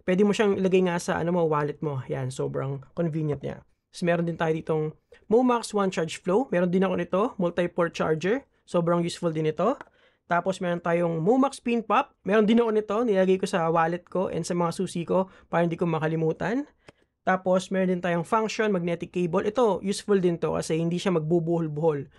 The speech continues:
So, magandang freebie din ito. Tapos, meron din tayong gift set from Momax na naglalaman ng magnetic case, tsaka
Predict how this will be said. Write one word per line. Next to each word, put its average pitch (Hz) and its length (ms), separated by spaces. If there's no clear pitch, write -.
So, - 160
magandang 165 460
freebie 156 260
din 143 220
ito. - 240
Tapos, 226 340
meron 214 160
din 208 80
tayong 196 320
gift 202 240
set 190 160
from 180 240
Momax 180 480
na 190 80
naglalaman 165 560
ng 156 80
magnetic 156 480
case, 269 320
tsaka 165 480